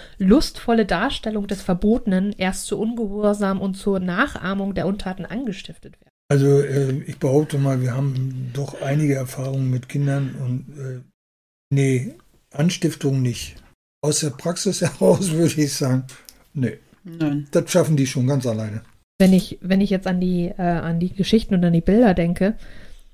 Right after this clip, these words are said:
Speaker 1: war das viel zu weit entfernt,
Speaker 2: Ja.
Speaker 1: als dass ich das als Vorbild sehen würde. Das war
Speaker 3: Mhm.
Speaker 1: viel zu abstrakt, das Ganze.
Speaker 3: Ja, und was dazu kam, alleine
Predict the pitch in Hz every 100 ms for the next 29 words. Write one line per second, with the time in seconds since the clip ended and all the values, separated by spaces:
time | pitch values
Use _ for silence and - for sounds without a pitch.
0 | - - _ _ - 185 190 - 214 196
1 | 190 190 - 202 208 170 - - - _
2 | - - - 190 196 185 - 190 180 175
3 | 175 - - - 226 214 165 - 175 165
4 | 165 165 160 180 175 185 180 180 214 208
5 | 202 175 180 - - 220 214 - - 185
6 | - 170 170 - 170 - - - _ _
7 | _ _ _ _ _ - 175 170 180 190
8 | 180 202 196 202 202 214 - - - _
9 | _ _ _ 175 185 196